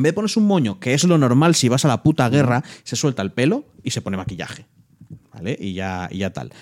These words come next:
Speaker 1: Pero
Speaker 2: Bueno,
Speaker 1: bueno.
Speaker 2: Kaidan.
Speaker 1: Kaidan Alenko. Este hombre, eh, lo poco que sé,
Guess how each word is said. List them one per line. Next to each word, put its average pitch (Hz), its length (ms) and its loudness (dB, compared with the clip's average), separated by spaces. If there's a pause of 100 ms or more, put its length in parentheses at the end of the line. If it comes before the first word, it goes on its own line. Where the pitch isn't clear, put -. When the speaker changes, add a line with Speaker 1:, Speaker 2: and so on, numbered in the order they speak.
(120)
Speaker 1:
Pero 113 120 2
Speaker 2:
Bueno, - 160 4
Speaker 1:
bueno. 95 80 -10
Speaker 2:
Kaidan. 90 440 2 (300)
Speaker 1:
Kaidan 104 360 -4
Alenko. 98 420 -8 (400)
Este 190 220 2
hombre, 254 440 0
eh, 117 720 2
lo 98 120 -6
poco 95 360 -8
que 127 100 -4
sé, 135 280 -4